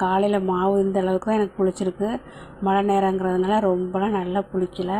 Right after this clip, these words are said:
அதனால இந்த மாவுலேயே நல்லா கலக்கிட்டு ஊத்துனா இட்லி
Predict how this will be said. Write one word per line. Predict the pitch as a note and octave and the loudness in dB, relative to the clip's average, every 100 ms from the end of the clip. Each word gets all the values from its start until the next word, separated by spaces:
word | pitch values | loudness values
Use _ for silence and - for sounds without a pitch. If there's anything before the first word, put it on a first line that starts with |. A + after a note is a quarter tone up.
| A#3+ - C4 - - | -6 -10 -16 -14 -6
அதனால | G3 G3+ A3 G#3+ | 0 2 2 2
இந்த | G3 F#3+ | 0 0
மாவுலேயே | F#3 F#3+ G3+ G#3+ A3 | 0 2 2 2 0
நல்லா | G3 G3 - | 0 -2 -2
கலக்கிட்டு | F#3 F#3 F#3 - G3+ | -2 -2 -4 -2 2
ஊத்துனா | F#3+ G3 A#3 A3+ | 2 0 -2 0
இட்லி | G3+ - G3 | -2 -4 -2